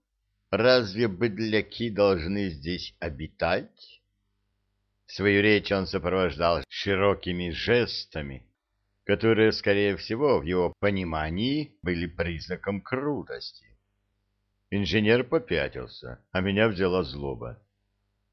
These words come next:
«Слышь, задохлик!» «Слышь, зовут Мышь!»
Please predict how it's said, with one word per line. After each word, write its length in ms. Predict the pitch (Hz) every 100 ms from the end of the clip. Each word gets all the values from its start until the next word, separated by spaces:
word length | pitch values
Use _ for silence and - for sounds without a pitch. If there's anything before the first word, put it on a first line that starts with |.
| _ _ -
«Слышь, 520 | 98 123 120 80 -
задохлик!» 1080 | 64 85 95 110 160 - - 60 - - _ _ _ _ _ _ _ _ _ _ _ _ _ 117
«Слышь, 720 | 113 127 127 123 135 147 -
зовут 600 | 135 117 135 123 131 143 143
Мышь!» 920 | 147 135 123 127 170 160 - -